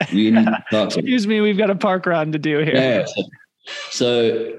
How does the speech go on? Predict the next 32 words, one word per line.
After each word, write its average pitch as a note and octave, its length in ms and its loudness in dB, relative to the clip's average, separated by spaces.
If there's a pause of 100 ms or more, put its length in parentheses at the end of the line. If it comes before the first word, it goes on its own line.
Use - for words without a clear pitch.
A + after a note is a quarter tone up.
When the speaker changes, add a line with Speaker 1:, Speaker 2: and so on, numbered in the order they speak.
(200)
Speaker 1:
and A#2+ 200 2
it's - 200 0
just, E3 380 -2
it's A2 140 -2
just - 260 -2
exploded. A#2 720 0
It's F2+ 140 -4
the G2 60 0
most G#2 240 0
incredible B2+ 500 -2
things. F#2+ 260 -2
People A#2+ 240 -2
just G2 240 -4
love F2 180 0
it. A2+ 100 -2 (420)
And A2 160 2
then C#3+ 100 2
there's C3 180 2
a B2+ 100 2
whole D3+ 480 0 (300)
hashtag B2+ 560 -2
group F#2 260 0
of F#2 120 -4
people A#2+ 220 -2
who G#2 100 2
go G2 160 0
hashtag A2 600 -4 (440)
park C3 220 -2
run G#2+ 320 2
to F#2+ 540 2
proper A2+ 240 -2
runner, G#2 500 -2